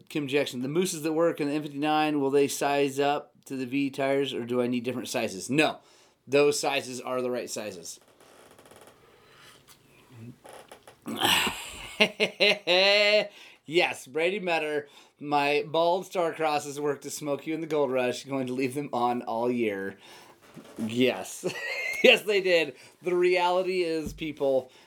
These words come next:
it's the Indian, not the arrow. But, <laughs> and I agree in a hundred percent with that. <laughs> One hundred percent. Um, I know kids on sixty-fives that <laughs> smoke me, so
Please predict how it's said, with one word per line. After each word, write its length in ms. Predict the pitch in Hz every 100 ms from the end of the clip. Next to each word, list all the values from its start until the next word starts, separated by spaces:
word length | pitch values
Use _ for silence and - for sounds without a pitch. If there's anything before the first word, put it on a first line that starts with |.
| _ -
it's 240 | 147 147
the 200 | - 151
Indian, 460 | 151 147 147 143 139
not 320 | 139 135 127
the 140 | 127 -
arrow. 440 | 131 120 101 92 -
But, 540 | 135 143 147 - - _ _
<laughs> 80 | - - - -
and 120 | 139
I 100 | 135
agree 580 | 131 131 139 147 147 156
in 100 | 135
a 60 | 123
hundred 320 | 110 147 151
percent 320 | 143 - 151
with 140 | 131 139
that. 340 | 131 135 - 156 - - -
<laughs> 300 | - - 208
One 400 | 202 160 165 170
hundred 460 | 139 170 175 170
percent. 500 | 175 151 160 147 110 - - - - -
Um, 500 | 139 135 131 131 127
I 180 | 127 143
know 280 | 147 143 139
kids 260 | - 143
on 140 | 139 127
sixty-fives 640 | 143 151 - 143 117 113
that 140 | 110 117 117 113 120
<laughs> 20 |
smoke 680 | - - - 127 175 175 127
me, 200 | 131 120
so 320 | 110 131 113